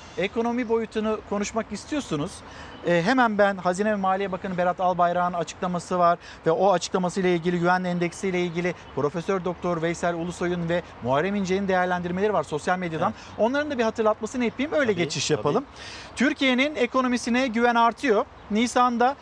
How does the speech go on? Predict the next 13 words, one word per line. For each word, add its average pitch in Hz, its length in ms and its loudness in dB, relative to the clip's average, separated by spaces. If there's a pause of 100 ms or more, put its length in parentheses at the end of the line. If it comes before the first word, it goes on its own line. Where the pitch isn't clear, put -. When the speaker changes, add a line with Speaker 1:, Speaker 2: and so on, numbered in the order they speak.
(220)
Speaker 1:
elli 240 380 2
bir 269 180 0
nokta 247 260 0
üç 254 140 -6
olan 233 360 2
ekonomi 226 480 2
güven 214 180 4
endeksi 269 480 -2
Mayıs'ta 240 340 2
altmış 220 300 0
bir 240 100 0
nokta 226 220 2
yediye, 185 460 2